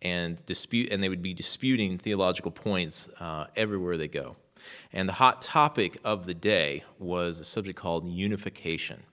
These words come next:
Byz-, uh, Constantinople was the seat of the Eastern Orthodox Church, in contrast to the Western Roman Catholic Church. Remember, this is, we're talking about the early fourteen hundreds right now. So Protestantism is still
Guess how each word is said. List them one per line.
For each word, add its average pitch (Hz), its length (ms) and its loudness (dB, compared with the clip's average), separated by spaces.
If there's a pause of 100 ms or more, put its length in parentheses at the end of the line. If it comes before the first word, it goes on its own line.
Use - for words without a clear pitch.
(800)
Byz-, 131 240 4 (220)
uh, 92 380 4 (420)
Constantinople 127 1000 2
was 104 420 6
the 87 120 -8
seat 120 460 -2
of 92 220 -2
the 87 200 -6
Eastern 98 460 -4
Orthodox 98 600 0
Church, - 520 -4 (460)
in 104 160 0
contrast 110 760 2
to 90 400 0
the 85 120 -2
Western 90 680 0 (140)
Roman 82 400 -4
Catholic 110 480 -4
Church. - 520 -8
Remember, 85 220 -4
this 85 220 0
is, 87 420 -2
we're 92 160 -6
talking 104 260 2
about 95 140 2
the - 100 -6
early 101 280 2
fourteen - 460 -4
hundreds 90 420 -2
right 80 200 0
now. 73 220 -6
So - 140 -12
Protestantism 92 720 0
is 80 100 -2
still 101 460 4